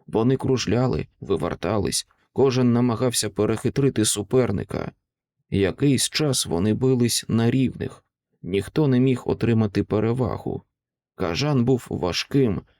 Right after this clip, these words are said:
і легко піддавався ударам, але він був сильним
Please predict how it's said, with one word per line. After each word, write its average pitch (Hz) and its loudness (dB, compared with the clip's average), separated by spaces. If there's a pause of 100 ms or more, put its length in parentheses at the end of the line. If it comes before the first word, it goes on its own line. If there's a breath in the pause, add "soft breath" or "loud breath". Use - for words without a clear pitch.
і 85 0
легко 127 0
піддавався 120 -2
ударам, 127 -4 (320)
але 113 2
він 120 4
був 123 0
сильним 117 -2